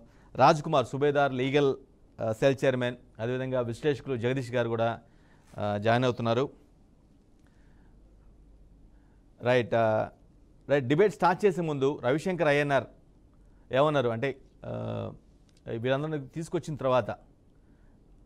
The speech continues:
ఎవరైతే ఆ కాంబోడియాలో చిక్కుకొని ఆ సైబర్ నేరగాల బారిలో పడి అక్కడ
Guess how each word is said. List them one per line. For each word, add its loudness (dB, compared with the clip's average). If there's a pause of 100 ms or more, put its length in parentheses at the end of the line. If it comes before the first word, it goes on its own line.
(260)
ఎవరైతే -4 (400)
ఆ -6
కాంబోడియాలో -4
చిక్కుకొని -6 (460)
ఆ -12
సైబర్ -2
నేరగాల -2
బారిలో 0
పడి -4 (340)
అక్కడ -2